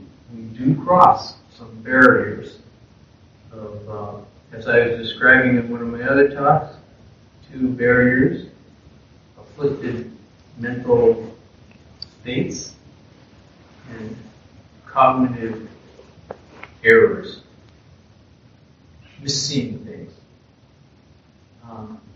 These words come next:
so, but I think we have, during, during the process of shish-, sesshin, we have a process of seeing these, these kind of barriers, mental afflictions, cognitive mistakes coming up,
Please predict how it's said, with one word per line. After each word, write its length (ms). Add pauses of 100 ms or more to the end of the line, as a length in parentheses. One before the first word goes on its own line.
(140)
so, 160
but 180
I 140
think 200
we 180
have, 520 (680)
during, 460 (180)
during 240
the 60
process 480
of 140
shish-, 280 (180)
sesshin, 580
we 120
have 180
a 1080
process 460
of 140
seeing 420
these, 500 (360)
these 360
kind 240
of 240
barriers, 560
mental 400
afflictions, 640 (120)
cognitive 680 (380)
mistakes 640 (380)
coming 380
up, 340